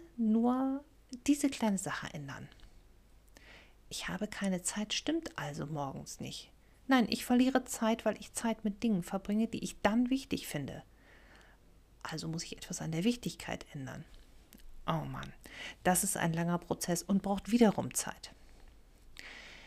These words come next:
Eine Kurzform von effektivem Zeitmanagement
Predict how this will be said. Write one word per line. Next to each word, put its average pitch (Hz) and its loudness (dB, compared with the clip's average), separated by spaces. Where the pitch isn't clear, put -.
Eine 202 10
Kurzform 262 10
von 220 4
effektivem 233 4
Zeitmanagement 143 2